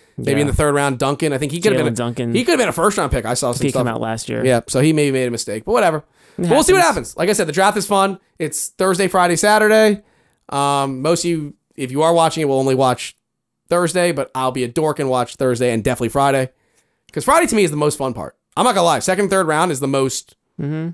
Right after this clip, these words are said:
Speaker 1: 'Cause those are the guys, it's like, you know those guys. I mean, you know the first round guys, but you also know the second and third. Fourth through seventh,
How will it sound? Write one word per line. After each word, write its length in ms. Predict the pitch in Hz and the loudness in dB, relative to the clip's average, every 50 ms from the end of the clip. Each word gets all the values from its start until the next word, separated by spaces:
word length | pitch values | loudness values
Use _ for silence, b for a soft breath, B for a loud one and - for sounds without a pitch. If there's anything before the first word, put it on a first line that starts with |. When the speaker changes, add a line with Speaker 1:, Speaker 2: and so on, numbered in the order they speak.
| - | -6
Speaker 1:
'Cause 140 | - 214 214 | -4 0 2
those 160 | 254 320 311 | 2 2 4
are 40 | 302 320 | 2 2
the 60 | 277 | 2
guys, 300 | 247 240 240 233 208 180 | 2 2 2 2 2 0
it's 100 | 165 - | 0 0
like, 360 | 196 175 160 151 - - - _ _ _ _ _ _ _ _ _ _ _ _ _ _ _ - | 2 2 0 0 -4 -10 -20 _ _ _ _ _ _ _ _ _ _ _ _ _ _ _ -2
you 100 | 269 - | 2 4
know 140 | 349 370 359 | 4 4 4
those 180 | 269 170 139 | 2 0 0
guys. 280 | - - - - - - - | -2 -4 -8 -10 -12 -8 -2
I 60 | 214 | 0
mean, 80 | 277 294 | 2 2
you 60 | - | 4
know 80 | 311 | 2
the 80 | 302 240 | 2 4
first 180 | - 262 247 214 | 4 4 4 4
round 120 | 202 170 | 2 2
guys, 120 | 165 143 | 2 2
but 100 | 147 143 | 2 2
you 100 | 170 196 | 4 4
also 200 | 208 208 180 180 | 6 4 4 2
know 60 | 190 180 | 0 0
the 60 | 165 | 0
second 200 | - 165 151 151 | -2 -2 -4 -4
and 80 | 131 | -4
third. 180 | - 123 95 - b b b b b | -6 -6 -8 -8 b b b b b
Fourth 220 | - 294 349 339 339 | 0 2 2 2 2
through 100 | 330 - | 2 2
seventh, 440 | - 262 254 247 240 240 - - | 4 2 2 2 0 -2 -6 -12